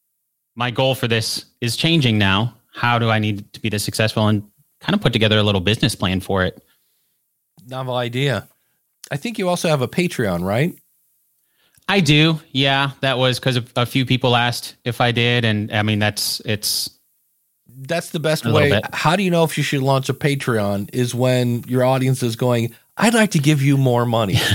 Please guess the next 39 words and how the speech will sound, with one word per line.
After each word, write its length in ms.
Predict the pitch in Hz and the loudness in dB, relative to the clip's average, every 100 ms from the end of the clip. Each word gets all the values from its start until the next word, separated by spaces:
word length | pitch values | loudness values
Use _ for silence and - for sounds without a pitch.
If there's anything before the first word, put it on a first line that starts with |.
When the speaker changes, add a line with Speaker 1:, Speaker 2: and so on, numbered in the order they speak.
| - 104 - - | -2 -6 -12 -16
Speaker 1:
<laughs> 540 | - - - - - | -8 -8 -6 -8 -8
Speaker 2:
That's 400 | 107 123 139 - | -2 0 0 0
when 140 | 135 135 | -2 0
you 100 | 127 | 0
know. 340 | 113 110 82 - _ _ _ - - - - | 0 0 -2 -8 _ _ _ -12 -8 -8 0
Speaker 1:
Yeah. 420 | 131 139 143 139 | 4 6 6 2
One, 320 | - 143 147 147 | 0 2 2 4
one 120 | 156 | 2
of 80 | 139 | 2
the, 60 | 131 117 | 0 0
uh, 160 | 120 110 - _ - _ _ | -2 -2 -6 _ -20 _ _
former 260 | 151 147 | -2 0
boss 320 | 123 123 123 - | 0 0 0 -2
that 120 | 123 | -2
I 120 | 120 | 0
had, 280 | 117 120 120 - | 0 -2 -2 -2
uh, 180 | 120 123 | -4 -2
working 400 | 123 127 123 113 - | -2 0 -2 -2 0
for 140 | 160 | 0
that 100 | 131 | 2
company 240 | 131 117 110 | -2 -2 -2
that 100 | 107 | -2
did, 260 | 117 104 - | -2 -4 -6
uh, 180 | 110 | -6
tutorials, 500 | 104 - 113 131 120 98 | -4 -4 -2 0 2 2
so 80 | |
on-, 160 | 107 113 | 2 2
online, 640 | - 117 113 110 110 104 - | 0 0 2 2 2 -2 -4
uh, 100 | 107 101 | -6 -2
e-learning. 480 | 113 113 120 107 104 - _ _ _ | 0 2 2 2 -2 -12 _ _ _
And 500 | - 131 120 110 110 - _ _ - | -2 0 2 0 -2 -8 _ _ -6
one 260 | 123 135 | 0 2
of 80 | 131 | 4
the 60 | 120 | 2
things 220 | 131 117 | 2 0
he 80 | 135 | 2
always 220 | 123 117 - | 2 0 0
said 180 | 123 | 0
was, 300 | 113 110 - | 2 0 -2